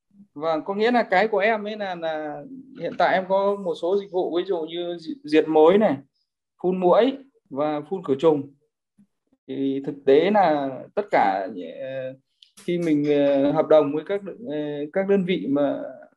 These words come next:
có nhu cầu ấy, thì là mình chỉ hợp đồng trên cái, ví dụ trên mét vuông hoặc trên, ờ, số lần phun. Đấy, còn hóa chất cái thứ là, là của mình và công phun các thứ, máy móc là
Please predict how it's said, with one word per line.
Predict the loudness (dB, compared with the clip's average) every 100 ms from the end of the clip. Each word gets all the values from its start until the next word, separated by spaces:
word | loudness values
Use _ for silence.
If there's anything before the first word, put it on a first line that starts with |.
| _
có | -4 -2
nhu | 0 4
cầu | 6 6 6
ấy, | 2
thì | -4
là | -4 -4
mình | -4 -6
chỉ | -4
hợp | -2 2
đồng | 2 0 -2
trên | -4 -4 -6
cái, | -8 -6
ví | -6
dụ | -6 -2
trên | 0 2
mét | 2
vuông | 4 4 4 0 -8 _ _ _ _
hoặc | -8 -8
trên, | -2 0 2 0
ờ, | -2 -6 -6
số | -4 2
lần | 2 4
phun. | 4 4 2 -12 -10
Đấy, | -6 -6 0
còn | 0 2 0
hóa | 2 2
chất | 2 0 -2 _
cái | -8
thứ | -4 -2
là, | 0 0 -4 -8 -6
là | -4
của | 2
mình | 4 4 2 -6
và | -6
công | -2 -4 -2
phun | -2 -2
các | -6 -6
thứ, | -4 -4 -6 -12 _ _ _ _
máy | -4 0
móc | 0
là | 0